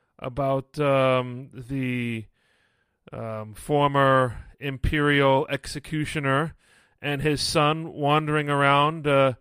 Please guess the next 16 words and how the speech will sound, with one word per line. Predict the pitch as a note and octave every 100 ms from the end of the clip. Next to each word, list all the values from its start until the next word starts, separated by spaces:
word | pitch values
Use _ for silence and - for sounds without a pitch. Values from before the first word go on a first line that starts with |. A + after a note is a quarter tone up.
| _ _ _ _ _ -
trying | - D#3 D3+ D3
to | - D#3+ D3 D3 C#3+ -
save | - D#3+ D3+
face, | - D#3 D#3 C#3+ - D3+
um, | C#3+ C#3 C3+ C3+ C3 B2+ B2+ - _ _ _
as | - C3+ A#2+
they're | C#3+ C#3
being | C3 C#3+ C#3
confronted | D3 C3+ - C#3+ C#3+ B2+
by | C3+ C3 B2+ B2 A#2 _ _ _ _ -
danger | A#2+ D3 D3+ B2+ C#3+ D3 D3
all | C#3 C#3
over | C#3 C3
the | A#2+
place. | B2+ A2 A2+ - - - _ _ - _ -
Um, | C3+ C#3 C3 C3 C3 C#3